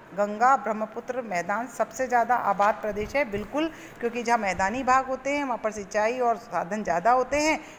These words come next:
इसलिए सबसे ज़्यादा जनसंख्या घनत्व पाया जाता है। तो बिल्कुल सही है इस प्रश्न का उत्तर, राइट का निशान लगाया। दूसरा है, भारत में प्रतिवर्ष जल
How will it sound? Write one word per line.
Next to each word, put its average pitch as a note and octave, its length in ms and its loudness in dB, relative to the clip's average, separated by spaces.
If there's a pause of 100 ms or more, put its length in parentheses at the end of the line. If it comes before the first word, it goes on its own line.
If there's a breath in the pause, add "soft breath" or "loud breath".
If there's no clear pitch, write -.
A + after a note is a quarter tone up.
इसलिए A3+ 220 -8
सबसे G#3+ 280 -4
ज़्यादा G3 240 -2
जनसंख्या F#3+ 480 -4
घनत्व F#3 340 -4
पाया F3+ 280 0
जाता F3+ 300 0
है। E4+ 100 4
तो A#3 140 -4
बिल्कुल F#3 320 -4
सही G#3+ 240 -2
है C#4 200 2
इस D4 120 -6
प्रश्न C#4 300 -8
का C#4+ 140 2
उत्तर, C#4+ 300 2 (160)
राइट F#3 260 0
का G#3+ 100 0
निशान A#3 340 0
लगाया। B3 420 2 (400 loud breath)
दूसरा B3+ 260 0
है, B3+ 200 0
भारत A#3 320 2
में C#4+ 180 -4
प्रतिवर्ष A#3+ 600 -6
जल G#3 180 0